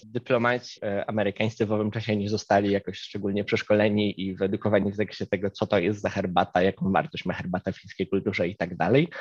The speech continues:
no to byli oburzeni, że jak to oni tu przyjeżdżają z, z Ameryki i w prezencie dostają jakieś ziółka, no bo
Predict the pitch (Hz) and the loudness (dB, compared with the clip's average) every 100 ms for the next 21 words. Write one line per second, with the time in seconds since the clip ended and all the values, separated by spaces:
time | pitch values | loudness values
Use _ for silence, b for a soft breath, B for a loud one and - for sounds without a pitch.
0 | B B - - 269 185 165 123 117 101 | B B 6 8 8 8 8 6 4 4
1 | 110 147 127 95 92 123 - 92 107 110 | 6 6 4 4 4 4 2 2 4 2
2 | 107 - 107 92 98 90 117 113 98 - | -2 -4 -2 -2 0 4 4 2 -2 -10
3 | - 101 95 90 117 - 104 98 - 98 | -6 -2 -2 -2 -4 -4 -4 -4 -2 2
4 | 104 101 90 - 85 95 85 - 92 98 | 2 2 -4 -2 -2 0 -2 -2 -4 0
5 | 92 85 117 117 190 320 | 0 0 0 4 4 4